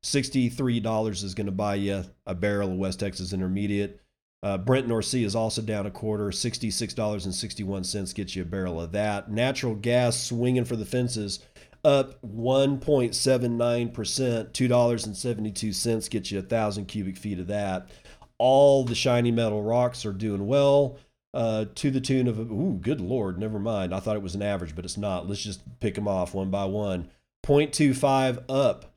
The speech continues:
to, for gold, so seventeen hundred and eighty-four dollars and eighty cents gets you an ounce of that. Silver is up a quarter. Platinum is up three quarters. Copper is up two and a half, dude. Two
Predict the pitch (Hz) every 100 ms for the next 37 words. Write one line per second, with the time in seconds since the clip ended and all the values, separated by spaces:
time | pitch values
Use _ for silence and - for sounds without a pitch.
0 | - 120 110 117 110 101 117 117 104 90
1 | - 110 98 92 87 123 120 110 127 110
2 | 117 110 95 95 110 113 110 101 110 107
3 | 104 104 92 98 101 101 - 101 92 95
4 | 92 92 98 95 87 92 101 98 92 -
5 | - - - - 156 139 127 107 117 104
6 | 98 - 123 120 107 - 127 139 123 113
7 | 104 110 110 - 131 135 135 123 107 101
8 | 98 92 - - 131 190 139 107 95 107
9 | 98 - - 143 147 170 92 82 82 90
10 | 90 85 78 - 78 76 76 71 - _
11 | _ _ _ _ - 131 123 123 120